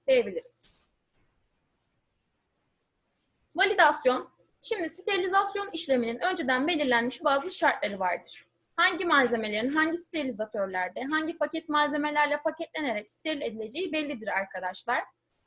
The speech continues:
İşte bu işlemlerin tam olarak yapıldığının kontrol edilmesine biz validasyon diyoruz. Yani, e, sterilizasyon işlemini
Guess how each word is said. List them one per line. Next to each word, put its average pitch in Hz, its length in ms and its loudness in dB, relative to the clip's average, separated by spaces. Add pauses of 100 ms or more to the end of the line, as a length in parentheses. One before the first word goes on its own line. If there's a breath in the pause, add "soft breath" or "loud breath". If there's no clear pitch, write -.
(320)
İşte 320 260 -8
bu 403 240 -6
işlemlerin 262 800 2
tam 339 180 -2
olarak 285 380 2
yapıldığının 302 520 -4
kontrol 302 500 -2
edilmesine 208 640 -4
biz 392 240 -6 (180)
validasyon 294 680 2 (140)
diyoruz. 208 300 -4 (340)
Yani, 339 460 2 (220)
e, 254 380 2 (140)
sterilizasyon 330 920 2
işlemini 233 600 -2